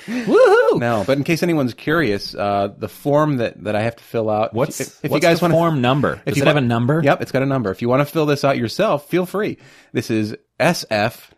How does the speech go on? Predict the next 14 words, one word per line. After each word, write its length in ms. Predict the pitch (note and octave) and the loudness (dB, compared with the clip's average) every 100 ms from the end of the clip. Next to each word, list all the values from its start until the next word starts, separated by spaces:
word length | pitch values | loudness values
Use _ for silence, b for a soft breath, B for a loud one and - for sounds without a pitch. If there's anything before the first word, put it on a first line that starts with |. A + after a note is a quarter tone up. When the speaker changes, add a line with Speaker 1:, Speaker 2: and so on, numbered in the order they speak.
| - | -6
Speaker 2:
nine 260 | G#2+ D3+ | -2 -2
five 500 | D#3+ A#2 G2 G2 A2 - | -2 0 0 -2 -4 -6
claim 260 | D#3 F#3 | -4 -4
form. 460 | F3 G#2 F2+ G#2 C3+ - | -4 -4 -4 -6 -10 -16
This 100 | - | -10
is, 220 | C#3 A2+ A2 | -6 -4 -2
uh, 220 | G2+ G2+ | -4 -4
I'm 120 | A2 | -6
looking 240 | B2 A#2+ G#2 | -6 -4 -4
online 340 | G2 G2 G2+ | -4 -4 -4
right 140 | F#2+ - | -6 -8
now 160 | F2+ | -10
'cause, 220 | F2+ G2 F#2+ | -12 -12 -10
um, 320 | F2+ F2+ F#2+ | -10 -10 -16